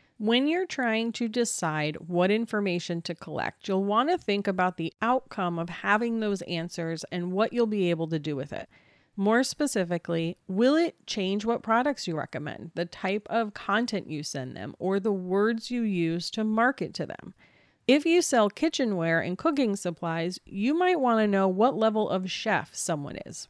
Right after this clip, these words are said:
Williams-Sonoma collects information like this. You might also want to know if they bake or not. Not only would this allow you to better personalize their product recommendations, but it will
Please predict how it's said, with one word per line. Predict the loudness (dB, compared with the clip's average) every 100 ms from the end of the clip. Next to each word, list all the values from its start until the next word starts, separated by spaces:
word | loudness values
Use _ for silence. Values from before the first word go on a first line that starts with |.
| 2
Williams-Sonoma | 4 4 2 0 -2 0 0 0 -6
collects | -6 -4 -2 -4
information | -10 -8 -6 -6 -8 -8
like | -10 -12
this. | -12 -12 -12 _ _ _ _ _
You | 4
might | 4 6
also | 6 6 4 0
want | 2 2
to | 2
know | 4 2
if | 0 0
they | 2
bake | 2 4 2 2
or | -4
not. | -4 -10 -12 _ _ _ _
Not | 4 6
only | 8 6 4 4
would | 4
this | 2 2
allow | 2 2 2 2
you | 2
to | 0
better | 0 -2 -2
personalize | -4 -6 -4 -4 -4 -2 -2 -2
their | -4 -6
product | -6 -4 0 2 0
recommendations, | 0 -2 -2 -2 0 -2 -2 -4 -4 -4
but | -2 2
it | 2 2
will | -2